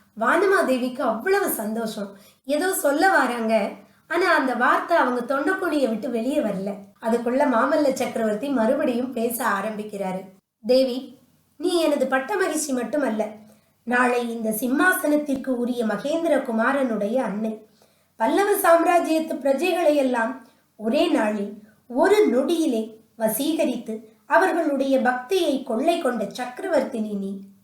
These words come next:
என் தந்தை காலம் சென்ற பிறகு மந்திரி மண்டலத்தார் எனக்கு பட்டாபிஷேகம் செய்து இந்த பல்லவ சிம்மாசனத்தில் அமர்த்தினார்கள். அதே பல்லவ சிம்மாசனத்தில்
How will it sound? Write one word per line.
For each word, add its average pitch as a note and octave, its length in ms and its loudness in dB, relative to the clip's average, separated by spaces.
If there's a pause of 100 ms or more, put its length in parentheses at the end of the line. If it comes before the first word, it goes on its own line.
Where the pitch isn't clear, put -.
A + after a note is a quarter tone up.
(140)
என் C4 280 0
தந்தை D#4+ 400 0
காலம் C#4 400 2
சென்ற A3+ 260 -4
பிறகு G#3+ 460 -4 (480)
மந்திரி D4+ 400 2
மண்டலத்தார் B3 640 2
எனக்கு A3+ 340 -4
பட்டாபிஷேகம் A#3 880 0
செய்து G#3+ 440 -8 (280)
இந்த D4 280 2
பல்லவ F4 440 2
சிம்மாசனத்தில் C#4+ 840 0
அமர்த்தினார்கள். A3 760 -4 (440)
அதே B3 300 0
பல்லவ B3 400 -2
சிம்மாசனத்தில் A3+ 920 -4